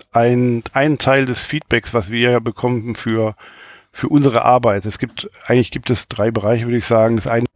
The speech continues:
sind ganz, äh, profan die Verkaufszahlen. <laughs> Auch das ist eine Form von Kritik. Wir bekommen auch natürlich Kundenkritik, also begeisterte E-Mails oder auch, äh, E-Mails, wo man sich vielleicht über Dinge im Spiel beklagt.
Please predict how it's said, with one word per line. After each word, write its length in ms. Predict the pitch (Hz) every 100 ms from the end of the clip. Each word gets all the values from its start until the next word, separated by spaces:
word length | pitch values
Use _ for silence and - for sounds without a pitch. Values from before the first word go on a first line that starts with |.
| 131 117 - - - -
sind 320 | - 123 120 -
ganz, 540 | 127 120 - - -
äh, 400 | 113 110 110 110 101 _ _ -
profan 500 | 127 - 127 123 123
die 80 | 117
Verkaufszahlen. 760 | 110 - 120 - - 170 226 - - - -
<laughs> 320 | - - -
Auch 140 | -
das 160 | - 123
ist 60 | 139
eine 80 |
Form 200 | - 156
von 160 | - 147
Kritik. 500 | - 143 - 175 -
Wir 80 | 131
bekommen 360 | 113 127 123
auch 240 | 127 117 -
natürlich 400 | 117 117 117 -
Kundenkritik, 720 | 143 170 - 156 147 185 156
also 160 | 120 110
begeisterte 580 | 101 113 123 123 -
E-Mails 500 | 131 143 160 165 -
oder 200 | - 104
auch, 160 | - - -
äh, 100 | 131
E-Mails, 420 | 123 123 120 -
wo 60 | 117
man 260 | 113 - 113
sich 240 | 123 110
vielleicht 420 | 110 110 - - - - - - - -
über 160 | 117
Dinge 240 | 110 120 123
im 160 | 113
Spiel 320 | 110 - 117 110
beklagt. 680 | 110 - 117 160 - -